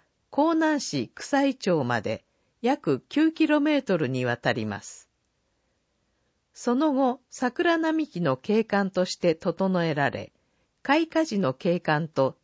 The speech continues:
種類の貴重さから、千九百二十七年、昭和二年に国の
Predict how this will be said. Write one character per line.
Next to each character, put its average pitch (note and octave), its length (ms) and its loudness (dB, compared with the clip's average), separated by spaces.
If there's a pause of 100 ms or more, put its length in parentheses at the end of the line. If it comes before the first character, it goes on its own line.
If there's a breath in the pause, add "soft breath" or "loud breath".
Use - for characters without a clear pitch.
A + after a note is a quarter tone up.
(160)
種 D#4+ 120 2
類 D#4 220 2
の C3+ 160 0
貴 - 220 -20
重 E3 220 2
さ C#3+ 180 0
か C3+ 140 -2
ら、 A#2+ 220 0 (600)
千 E4 320 -4
九 G3 240 -2
百 D3 320 -2
二 A#3 160 2
十 D#3+ 260 0
七 C3 320 0
年、 A2+ 340 -8 (380)
昭 B3 300 0
和 A#3+ 140 2
二 G#3 160 0
年 A2+ 300 -4 (200)
に B2 240 -8 (540)
国 C#4+ 300 0
の A#3+ 280 2